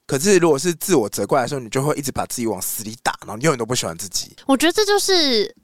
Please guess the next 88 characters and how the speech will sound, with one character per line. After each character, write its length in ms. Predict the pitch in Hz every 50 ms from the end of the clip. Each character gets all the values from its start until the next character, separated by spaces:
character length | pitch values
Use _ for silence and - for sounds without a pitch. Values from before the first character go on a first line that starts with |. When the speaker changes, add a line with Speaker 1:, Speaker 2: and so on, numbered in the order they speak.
| _ _ _ _
Speaker 2:
这 240 | - - 330 294 285
一 80 | 254 240
部 240 | 233 - 277 262 254
戏 200 | 233 - 233 233
里 100 | 175 170
面， 160 | 180 214 214
我 80 | 196 196
觉 120 | 190 214
得 80 | 214 240
在 40 | 254 -
第 160 | 269 226 220
一 20 |
季 200 | 226 - - 226
还 100 | 202 208
没 100 | 196 190
有 60 | 175 180
讨 200 | - - - -
论 200 | 180 175 160 165
到 180 | 175 165 -
的， 120 | - - -
因 120 | 262 311
为 80 | 320 311
他 160 | 277 302 302
第 160 | - 277 262
一 60 | 247
季 100 | - 262
毕 240 | 233 - 269 254 226
竟 220 | 214 - 240 208
就 160 | 202 226 220 214
只 100 | 196 175
是 80 | 190
先 240 | 202 - 220 196 -
停 220 | - - 190 165
留 180 | 165 170 156 160
在 280 | 170 - 208 185 175 - - - - - -
他 120 | - - 247
们 120 | 226 202
分 300 | 202 - 214 196 202 214
手 180 | - - - -
的 80 | -
这 160 | 175 - 240 214
一 40 | 208
段 180 | 240 214 202
时 160 | 208 - -
间 160 | 165 190 185 175
的 80 | 147
故 220 | - - 185 - -
事， 180 | - - 180
可 140 | - 233 226
他 140 | 233 285 302
并 120 | - 349
没 120 | 285 254 214
有 80 | 185
回 260 | - - 190 170 175
顾 220 | 190 - 311 269 226
他 80 | 233
们 120 | 220 220 208
过 140 | 269 247 214
往 100 | 170 180
十 160 | - - 175
七 180 | - - 202
年 120 | 185 160 165
发 120 | - 185
生 100 | 175 185
什 100 | - 190
么 80 | - 185
事 180 | - - 180 -
情。 200 | - 143 135 131
Speaker 1:
嗯。 260 | 135 135 131 135 139 -
Speaker 2:
我 100 | - 277
觉 140 | 254 339 392
得 60 | 427
这 100 | 427 453
蛮 100 | 381 269 240
有 40 | 247
可 120 | 254 277
能 120 | 226 196 208
会 80 | 226
是 80 | 240 262
第 160 | 233 269 240
二 80 | 226 233
季 140 | - 240
讨 220 | 214 - - 180 113
论 160 | 202 208 190
的 80 | 180 175
点。 180 | - 156 -
然 100 | 208 214
后 140 | 285 330